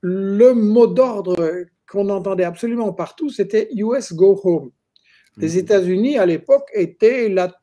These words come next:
Speaker 1: plus grande puissance mondiale, la plus grande puissance de l'histoire, euh, du fait de la défaite de l'Allemagne nazie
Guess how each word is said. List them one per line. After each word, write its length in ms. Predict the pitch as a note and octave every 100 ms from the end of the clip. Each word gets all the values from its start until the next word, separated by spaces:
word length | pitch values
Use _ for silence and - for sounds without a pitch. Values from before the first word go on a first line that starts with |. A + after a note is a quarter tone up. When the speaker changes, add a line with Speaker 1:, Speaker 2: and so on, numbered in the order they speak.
| _ _ _
Speaker 1:
plus 200 | _ G#3+
grande 420 | E3+ F3 A#3+ A#3+ F3
puissance 480 | F#3 G#3 F#3+ F3+
mondiale, 640 | E3+ E3+ E3 D#3+ A3+ C#4+ C#4+
la 80 | F3
plus 180 | -
grande 240 | E3 F3 E3+
puissance 400 | F3 - F#3+ E3
de 80 | D#3
l'histoire, 680 | D3+ - F#3 G3 A#3+ D4+ D4+ _ _ _ _ _ _
euh, 680 | D#3+ D3+ D#3 D3+ D3 D3+ D3+ D3
du 240 | C#3 D#3+
fait 320 | E3 G3 F#3 - D#3
de 140 | D3
la 260 | D#3 D3+ C#3+
défaite 480 | E3+ E3+ - F3+
de 60 | E3
l'Allemagne 440 | E3 D#3+ D#3+ E3
nazie 540 | E3 D#3+ D3+ E3+ F3